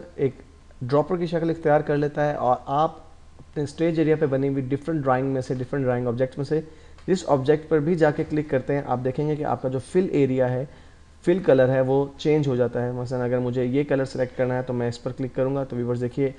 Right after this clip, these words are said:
same exact color जो है वो select हो गया यहाँ पर। इसी तरह से किसी भी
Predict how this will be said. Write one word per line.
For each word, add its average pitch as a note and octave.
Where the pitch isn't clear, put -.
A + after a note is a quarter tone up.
same D3
exact C#3
color B2
जो B2
है B2
वो A#2+
select A#2+
हो B2
गया B2
यहाँ A#2+
पर। A#2+
इसी B2
तरह B2
से C#3+
किसी G3
भी F#3